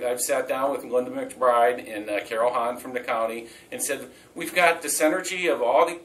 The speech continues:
these county and city employees here. The concept has proven that it works.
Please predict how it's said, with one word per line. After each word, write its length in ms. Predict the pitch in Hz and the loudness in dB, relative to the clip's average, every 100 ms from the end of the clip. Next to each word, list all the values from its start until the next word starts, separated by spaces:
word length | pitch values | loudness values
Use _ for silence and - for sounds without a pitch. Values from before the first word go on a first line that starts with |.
| 147 | -16
these 260 | 123 135 - | -12 -10 -2
county 340 | 143 151 151 | 0 2 2
and 160 | 135 123 | -2 -4
city 260 | 147 147 | -6 -4
employees 580 | 147 143 131 107 104 104 | -4 -6 -2 -2 -2 -6
here. 420 | 113 104 110 - - - _ - | -4 -2 -4 -8 -18 -20 _ -14
The 100 | - | -6
concept 800 | - 151 - 156 139 - - | 0 0 2 2 2 0 -8
has 220 | 117 113 - | -6 -6 -8
proven 480 | - 180 185 123 | -6 -6 -4 -4
that 180 | 113 110 | -2 -2
it 160 | 92 120 | -2 -4
works. 540 | 135 156 117 - - | 2 4 4 0 -8